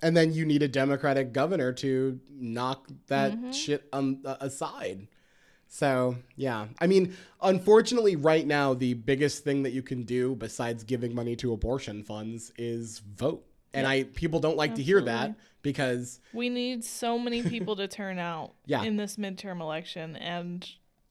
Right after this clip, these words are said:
Speaker 2: it's not a thing that happens a
Speaker 1: Mm-hmm.
Speaker 2: lot,
Speaker 1: Uh, not in
Speaker 2: and
Speaker 1: midterm elections. <laughs>
Speaker 2: and without that, we're in a lot of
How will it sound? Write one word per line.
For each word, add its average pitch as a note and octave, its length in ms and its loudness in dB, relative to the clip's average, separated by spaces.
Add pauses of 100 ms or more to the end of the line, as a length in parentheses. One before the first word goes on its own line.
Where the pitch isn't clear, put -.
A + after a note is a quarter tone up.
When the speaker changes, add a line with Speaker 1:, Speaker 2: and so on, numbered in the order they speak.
(220)
Speaker 2:
it's - 380 -6
not G3 440 -2
a G#3 220 -2
thing G#3+ 240 -4
that G#3+ 120 0
happens F3+ 680 -4 (100)
a - 100 -6
Speaker 1:
Mm-hmm. - 100 -2
Speaker 2:
lot, E3+ 320 -2 (120)
Speaker 1:
Uh, G3 220 -4
not C#3 240 0
in E3 100 0
Speaker 2:
and G3 120 2
Speaker 1:
midterm C3+ 160 -2
elections. A#2+ 640 -6 (540)
<laughs> - 540 -16
Speaker 2:
and G3+ 360 -6
without G#3 440 0
that, F#3+ 320 0
we're G#3 200 -4
in A3 60 -2
a G#3+ 60 -2
lot G3 140 0
of F#3+ 60 -4